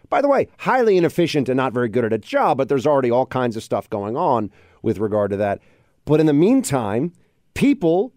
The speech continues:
get their homes broken into, get their stuff stolen, and get clubbed over the head in New York City here when they're on the way to the subway. I mean, you know, crime, all, you know, the crime that matters to you is the crime that's local, right? So I, I just wanna make sure that we always keep in mind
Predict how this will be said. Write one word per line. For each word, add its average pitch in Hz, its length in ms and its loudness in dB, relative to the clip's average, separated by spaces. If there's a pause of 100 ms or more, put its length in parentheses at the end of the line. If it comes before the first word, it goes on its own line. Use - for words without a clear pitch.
(120)
get 156 160 2
their 202 120 2
homes 285 320 2
broken 196 380 2
into, 190 360 0
get 175 200 -2
their 165 80 -2
stuff 240 340 -2
stolen, 185 540 2 (240)
and 196 100 2
get 185 140 0
clubbed 185 320 2
over 160 180 2
the 147 140 0
head 190 400 2
in 156 180 -2
New 156 80 2
York 147 260 0
City 247 340 -2
here 131 380 0 (200)
when 185 160 0
they're 185 180 2
on 175 220 2
the 185 80 2
way 143 480 2 (340)
to 135 360 2
the 135 100 -4
subway. 139 400 0
I 104 40 0
mean, 117 140 0
you 123 160 -4
know, 135 160 0
crime, 202 520 2 (260)
all, 208 200 4
you 190 100 2
know, 175 40 -2
the 175 80 0
crime 254 280 0
that 208 100 0
matters 165 320 2
to 151 60 -2
you - 20 0
is 123 60 -2
the 127 60 -2
crime 135 220 2
that's 117 160 -2
local, 123 320 0
right? 101 260 0
So 123 140 -2
I, 131 100 0
I 139 120 0
just 143 160 -2
wanna 160 160 0
make 147 180 0
sure 147 240 0
that 127 160 2 (400)
we 143 180 4
always 151 260 2
keep 143 200 0
in 131 100 0
mind 123 440 2